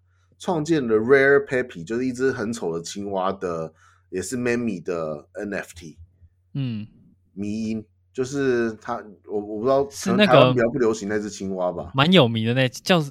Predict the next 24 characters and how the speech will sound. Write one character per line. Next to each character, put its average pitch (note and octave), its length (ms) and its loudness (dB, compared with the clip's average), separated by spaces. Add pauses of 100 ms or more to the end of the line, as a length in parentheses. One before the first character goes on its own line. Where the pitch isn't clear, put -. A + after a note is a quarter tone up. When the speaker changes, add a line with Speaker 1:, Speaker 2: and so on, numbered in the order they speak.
(140)
Speaker 2:
怎 G#2 160 -6
么 G2 120 -6
拼 A2+ 280 -4
啊， G#2 120 -6
那 C#3 140 4
个 C#3 40 0
青 C#3+ 160 2
蛙？ C3+ 80 -4
Speaker 1:
Common C3 80 4
Peppy G#2 220 -4
的 G2+ 100 0
P A#2 280 0
E A2+ 40 0
P G#2+ 240 -6
Y，P F#2+ 600 -4
E G#2 40 -6
P G2 160 -10
E F2+ 220 -8
这 E2+ 100 -8
样。 D2+ 100 -8 (760)
Speaker 2:
P C3 120 -8
E C3 200 -6
P A#2+ 180 -6
Y。 A2 180 0